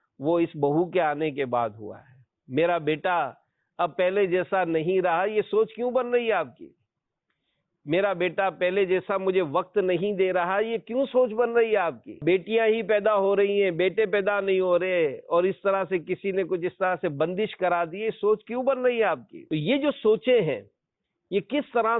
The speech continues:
سے ہمارے پوری فیملی کے نظام کو برباد کرنے کی طرف ہمیں لے چلتی ہے۔ اور قرآن پاک سے اگر اس معاملے میں رہنمائی لیتے ہیں یہ مختلف جو خیالات آتے ہیں،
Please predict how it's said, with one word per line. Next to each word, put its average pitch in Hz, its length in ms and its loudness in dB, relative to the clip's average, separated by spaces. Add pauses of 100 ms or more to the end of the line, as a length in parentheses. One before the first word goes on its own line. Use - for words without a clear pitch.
سے 226 100 0
ہمارے 208 360 0 (320)
پوری 247 460 -4
فیملی 208 560 -6
کے 180 520 -2
نظام 151 600 -2
کو 170 240 -6
برباد 127 540 -2 (120)
کرنے 143 280 -6
کی 131 140 -14
طرف 127 280 -6 (840)
ہمیں 147 180 2
لے 135 160 0
چلتی 120 480 -8
ہے۔ - 200 -20 (640)
اور 147 100 0
قرآن 226 380 0
پاک 226 200 2 (100)
سے 247 100 2
اگر 220 180 0
اس 185 380 -6
معاملے 180 420 0
میں 175 260 -2 (540)
رہنمائی 165 580 -2
لیتے 160 420 0
ہیں 117 200 -8 (720)
یہ 127 60 -6
مختلف 175 440 -2
جو 160 100 -2
خیالات 143 580 -2
آتے 131 380 -4
ہیں، 101 200 -12